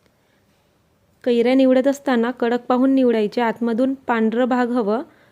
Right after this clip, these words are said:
जर तो पिवळसर भाग आलेला असेल तर त्याची रेसिपी जास्त दिवस टिकणार नाही, त्यामुळे छान कडक पाहून कैऱ्या घ्यायच्या किंवा ताज्या कैऱ्या इथे वापरायच्या आहेत आपल्याला. तर सर्व कैऱ्यांची साल अशाच पद्धतीने काढून घ्यायची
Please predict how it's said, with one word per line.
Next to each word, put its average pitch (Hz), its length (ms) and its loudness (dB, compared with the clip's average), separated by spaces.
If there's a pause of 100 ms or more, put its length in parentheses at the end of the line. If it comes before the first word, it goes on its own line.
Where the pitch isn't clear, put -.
(120)
जर 240 260 2
तो 277 80 4
पिवळसर 233 520 2
भाग 247 240 2 (140)
आलेला 240 320 2
असेल 240 400 -2
तर 247 120 -2 (100)
त्याची 240 280 -2
रेसिपी 240 400 -2
जास्त 220 260 -2
दिवस 240 400 0
टिकणार 247 420 -2
नाही, 262 300 0 (100)
त्यामुळे 226 440 0 (400)
छान 269 220 0 (160)
कडक 240 220 2 (120)
पाहून 254 260 2
कैऱ्या 247 300 4
घ्यायच्या 240 400 -2 (160)
किंवा 247 220 2
ताज्या 226 280 0
कैऱ्या 233 260 0
इथे 240 280 -2 (440)
वापरायच्या 226 500 2
आहेत 226 140 0
आपल्याला. 214 400 -2 (840)
तर 240 80 -4
सर्व 247 340 2
कैऱ्यांची 240 480 2
साल 233 240 -2
अशाच 240 260 -4
पद्धतीने 240 460 -2
काढून 240 360 0
घ्यायची 247 420 -4